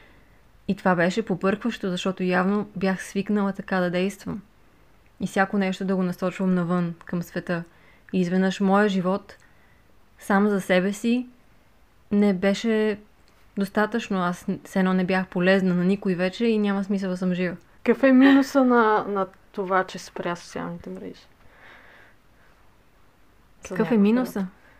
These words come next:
Speaker 2: Ами да, ако сега казваш какви са плюсове, т.е. защо си го направила, а, защо съжалява-, имаш ли нещо, заради което съжаляваше, че си го направила? Тоест нещо, което си усетила, че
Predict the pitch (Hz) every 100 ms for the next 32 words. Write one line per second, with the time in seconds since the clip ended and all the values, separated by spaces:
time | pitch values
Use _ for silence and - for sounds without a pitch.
0 | _ _ - 196 185 226 247 220 - 185
1 | 190 196 208 - 202 196 202 - 196 -
2 | - 202 196 196 185 - 185 185 185 -
3 | 208 202 208 180 180 180 190 196 208 185
4 | 208 226 - - - _ _ _ - 196
5 | 185 180 180 - 220 220 233 208 196 202
6 | 202 208 202 202 214 226 220 208 208 208
7 | 202 196 - 175 185 190 185 - 170 180
8 | 180 180 180 180 - - 196 185 - 175
9 | - - - - - - 185 185 202 196
10 | - 208 - - 202 208 190 214 196 190
11 | 196 185 180